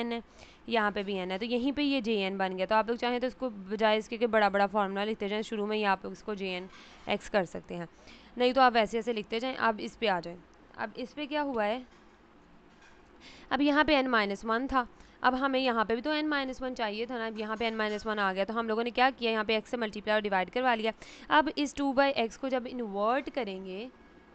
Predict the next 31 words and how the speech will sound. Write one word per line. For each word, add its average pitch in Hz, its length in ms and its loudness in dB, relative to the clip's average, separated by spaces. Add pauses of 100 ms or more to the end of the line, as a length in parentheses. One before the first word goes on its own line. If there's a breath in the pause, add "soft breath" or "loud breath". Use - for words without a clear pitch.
(100)
जब 226 100 -8
इस 240 200 -10
two 262 120 -8
by 240 260 -2
x - 60 -14
को 254 120 -10
जब 247 160 -6
हमने 233 180 -6
invert 226 460 -6
करना 214 340 -4
है 214 200 -4 (440 loud breath)
तो 269 60 -2
ये 269 220 -2
x 220 200 -6
by 233 200 -2
two 214 140 -8
हो 269 140 -4
जाएगा। 233 320 -4 (260)
जब 254 160 -2
ये 302 180 2
x - 100 -16
by 302 180 0
two 285 200 -4
हो 302 140 0
जाएगा 226 340 0
तो 254 400 -2 (1700 loud breath)
base 262 400 -2
same 254 280 -4
होती 240 300 -6
है 202 100 -4
जब, 220 280 -6